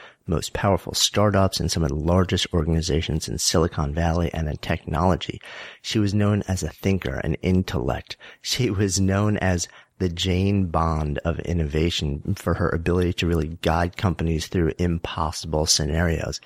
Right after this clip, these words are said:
And now she was going to take one of the biggest stages in the world and talk about not sitting. Well, that's exactly what she did. And why she made that choice is something that we dive into,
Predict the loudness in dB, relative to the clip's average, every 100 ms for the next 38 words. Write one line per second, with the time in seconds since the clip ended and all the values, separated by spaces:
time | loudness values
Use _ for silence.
0 | -20 -20 -20 -20 _ 2 2 0 0 0
1 | 0 2 2 2 0 2 0 -2 -4 0
2 | 0 0 0 2 0 -2 0 2 0 0
3 | -2 -2 -2 -2 0 0 -2 -2 2 2
4 | 2 -2 -6 -6 -6 -4 0 0 -2 -6
5 | -6 -4 -2 -2 -4 -8 -20 _ _ -6
6 | -4 -4 -8 -4 -4 -2 0 0 -2 -6
7 | -16 -20 -20 -16 -16 -18 _ 2 2 0
8 | 0 0 2 2 2 0 -2 -2 -4 -6
9 | _ _ _ _ _ -2 0 0 0 -2
10 | -2 0 2 2 2 0 -2 -4 0 0
11 | -2 -4 -2 0 0 0 0 0 -2 0
12 | 0 0 0 0 0 2 0 -2 -6 -6